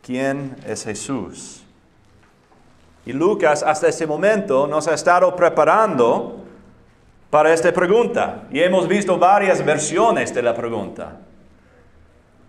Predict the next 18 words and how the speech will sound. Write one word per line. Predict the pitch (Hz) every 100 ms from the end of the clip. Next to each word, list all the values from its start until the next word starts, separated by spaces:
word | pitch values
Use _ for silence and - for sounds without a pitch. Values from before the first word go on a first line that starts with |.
| _
Cuando | 117 117
la | 120
gente | 120 160 170 170 180
ve | 175 175 175 170 170 - 147
los | 147 143
milagros | 139 139 170 175 160 139
de | 131
Jesucristo, | 131 127 131 131 131
está-, | 120 139 139
estaban | 123 139 135
pensando, | 139 127 139 131 120 104 - - -
"¿Quién | 101 139
es | 123 107
Él? | 131 101 - - - - _ _ _ _ _ _ _ _ _ _ _ -
¿Por | 156
qué | 175 151
está | 147 143 123
aquí? | - 165 127 -